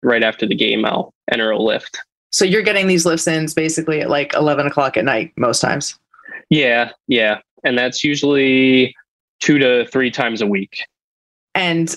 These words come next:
Speaker 2: I'm assuming you're not working out at eleven o'clock at night during the off season.
Speaker 1: No, no, I'm,
Speaker 2: <laughs>
Speaker 1: I'm a morning, morning workout guy during the off season.
Speaker 2: So what is that flip like for you?
Speaker 1: It's easier when you have a ten-month-old. <laughs>
Speaker 2: Yeah.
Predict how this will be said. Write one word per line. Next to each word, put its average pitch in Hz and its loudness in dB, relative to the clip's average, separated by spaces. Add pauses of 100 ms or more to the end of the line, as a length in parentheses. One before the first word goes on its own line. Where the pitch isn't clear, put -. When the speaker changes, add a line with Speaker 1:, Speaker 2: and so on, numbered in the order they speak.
(120)
Speaker 2:
I'm 180 0
assuming 180 0
you're 165 2
not 156 0
working 151 0
out 143 0
at 143 0
eleven 139 2
o'clock 143 0
at - -2
night 139 0
during 139 2
the 131 2
off 123 2
season. - -2 (460)
Speaker 1:
No, 120 2
no, 120 2
I'm, 127 0
Speaker 2:
<laughs> - -16
Speaker 1:
I'm 139 -2
a 143 -2
morning, 123 0 (200)
morning 127 0
workout 113 -2
guy 113 0
during 117 -2
the 110 -2
off 110 -4
season. 117 -2 (240)
Speaker 2:
So 247 -2
what 269 0
is 339 -2
that 294 -2
flip 320 -2
like 165 0
for 170 0
you? 156 0 (840)
Speaker 1:
It's 139 -4
easier 185 0 (400)
when 135 -2
you 123 0
have 117 -2
a 113 -2
ten-month-old. 139 -2 (360)
<laughs> - -6
Speaker 2:
Yeah. 175 -2